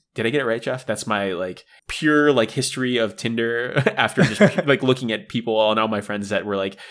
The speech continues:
Speaker 1: trying to make profiles and talking about swiping left and swiping
Speaker 2: Yeah,
Speaker 1: right,
Speaker 2: it's
Speaker 1: so.
Speaker 2: certainly been a, a long time. I'm married now, and it's been many, many years
Speaker 1: <laughs>
Speaker 2: since I've been on da-, on dating apps. But yeah, as I remember, that's the gist of it.
Speaker 1: For sure. Sorry to put you on the spot. I've just, like,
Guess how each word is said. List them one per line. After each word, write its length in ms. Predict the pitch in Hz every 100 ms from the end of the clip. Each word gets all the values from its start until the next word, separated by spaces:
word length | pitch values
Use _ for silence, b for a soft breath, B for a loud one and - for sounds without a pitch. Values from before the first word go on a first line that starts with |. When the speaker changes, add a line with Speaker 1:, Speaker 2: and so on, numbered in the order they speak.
| B B -
Speaker 1:
trying 160 | 123
to 80 | 104
make 160 | 101 101
profiles 560 | 104 107 101 95 95
and 100 | 95
talking 300 | 92 98 101
about 160 | 95 95
swiping 260 | - -
left 180 | 92 -
and 60 | -
swiping 260 | 113 -
Speaker 2:
Yeah, 180 | 151 147
Speaker 1:
right, 100 | 135
Speaker 2:
it's 140 | 151 175
Speaker 1:
so. 80 | 208
Speaker 2:
certainly 220 | 214 208
been 180 | 190 175
a, 160 | 139 143 143
a 60 | 147
long 380 | 139 131 135
time. 280 | 139 131 139
I'm 140 | 139 131
married 340 | 123 131 135
now, 300 | 143 147 143
and 120 | 123
it's 140 | 117 113
been 180 | 127
many, 200 | 127 131
many 240 | 127 123 117
years 320 | 117 123 127
Speaker 1:
<laughs> 0 |
Speaker 2:
since 160 | 135 139
I've 80 |
been 120 | 131 131
on 120 | 131
da-, 180 | 135 -
on 140 | 131
dating 220 | 131 131
apps. 280 | 135 135 156
But 160 | - 123
yeah, 200 | 127 123
as 160 | 143 151
I 120 | 160
remember, 380 | 156 139 127 120
that's 360 | 120 117 -
the 120 | - 113
gist 280 | 110 110
of 120 | 104 104
it. 760 | 110 _ _ - - 151 -
Speaker 1:
For 100 | 127
sure. 260 | - 92 104
Sorry 260 | 151 147
to 40 | 135
put 100 | 127
you 80 |
on 60 | 113
the 80 | 107
spot. 400 | - 104 104 -
I've 200 | 104 101
just, 200 | 175 -
like, 400 | 214 - 190